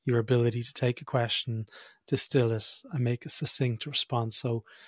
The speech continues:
I really, um, applaud you for, for giving me your time and your energy today, Elliot. I will put a link to your website. It's H X Wise dot com, I think, from recollection.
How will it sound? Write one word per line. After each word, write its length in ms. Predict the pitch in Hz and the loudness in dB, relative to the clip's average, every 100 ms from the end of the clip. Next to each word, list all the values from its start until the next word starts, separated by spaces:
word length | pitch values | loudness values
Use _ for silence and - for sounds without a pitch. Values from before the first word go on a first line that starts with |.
| - _ _ - | -20 _ _ 2
I 60 | |
really, 560 | 127 135 139 135 127 147 | 4 6 4 4 2 2
um, 400 | 170 127 120 127 - - | 2 4 4 0 -6 -10
applaud 420 | - 143 135 127 | 2 6 8 6
you 80 | 123 | 2
for, 320 | - 120 - | 2 2 2
for 140 | - | 0
giving 180 | 135 135 | 2 4
me 60 | 127 | 4
your 160 | 120 | 2
time 420 | 110 139 143 147 135 | 4 6 8 8 6
and 80 | |
your 120 | 127 135 | 4 4
energy 340 | 139 135 135 | 4 4 0
today, 540 | - 135 135 131 131 - _ | 2 4 6 4 2 -6 _
Elliot. 440 | 139 131 131 123 - - - - _ _ _ - | 0 4 4 2 -4 -18 -16 -18 _ _ _ 8
I 140 | 175 | 8
will 300 | 175 190 180 | 10 10 10
put 180 | - 170 | 6 6
a 60 | |
link 260 | 156 156 151 | 8 8 6
to 520 | - 165 151 147 139 170 | 2 6 6 6 4 2
your 200 | 143 127 | 2 4
website. 360 | 143 147 160 | 4 4 2
It's 180 | 143 - | 2 4
H 200 | 156 - | 2 4
X 180 | 147 - | 0 0
Wise 300 | 143 151 151 | 4 6 6
dot 220 | 156 147 | 4 2
com, 320 | - 156 160 | 4 4 6
I 40 | 143 | 4
think, 140 | 147 | 0
from 220 | - 147 | 0 0
recollection. 580 | 143 - 147 147 - 156 | 0 2 2 2 0 -4